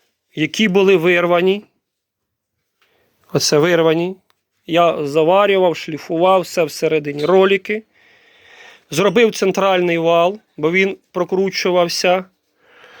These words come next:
Верх уш амортизатора нормальні. Низ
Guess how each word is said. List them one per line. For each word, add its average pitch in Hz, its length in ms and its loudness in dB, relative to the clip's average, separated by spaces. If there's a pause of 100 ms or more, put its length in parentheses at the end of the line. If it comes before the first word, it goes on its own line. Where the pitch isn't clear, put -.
(240)
Верх 202 500 -2
уш 190 260 -6
амортизатора 160 880 -2
нормальні. 214 800 0 (680)
Низ 185 460 -2